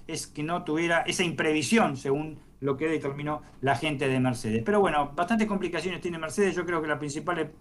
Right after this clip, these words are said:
pasan por su, su tema de desarrollo en este momento de motor, que no es tan, mejor dicho, motor, del equipamiento motriz en general. Y tiene un, como dijimos el miércoles pasado, un rival potente como Red Bull, que tiene en este momento quizás el mejor auto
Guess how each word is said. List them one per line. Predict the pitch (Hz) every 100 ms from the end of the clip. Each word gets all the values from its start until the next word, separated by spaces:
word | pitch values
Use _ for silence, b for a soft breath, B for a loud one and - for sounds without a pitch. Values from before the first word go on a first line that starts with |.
| -
pasan | - 139 165 127
por | 139 127
su, | 131 123 113 B B -
su | 139
tema | 127 170 151
de |
desarrollo | 139 123 139 165 156
en | 151
este | 151 160
momento | 139 160 151
de | 143
motor, | 131 175 -
que | 139
no |
es | 135
tan, | - 135 127 B B
mejor | 131 151
dicho, | 147 123
motor, | 131 127 127
del | 127
equipamiento | 127 127 123 143 190 175 139
motriz | 131 170 147
en | 127
general. | 170 170 143 151 151 - - - - - - - - -
Y |
tiene | - 175 170 165 B B
un, | 170 170 170
como | - 135
dijimos | 143 147 160 139
el | 139
miércoles | 160 127 147
pasado, | 143 131 139 139
un | 170
rival | 139 135 151 208 -
potente | - - 220 185 139 127
como | 123 127 131
Red | 165 139
Bull, | 151 156
que | 131
tiene | 123 143
en |
este | 151 139
momento | 131 170 165
quizás | - 151 226 233 B B B
el | 147
mejor | 139 135 180 165
auto | 165 - 156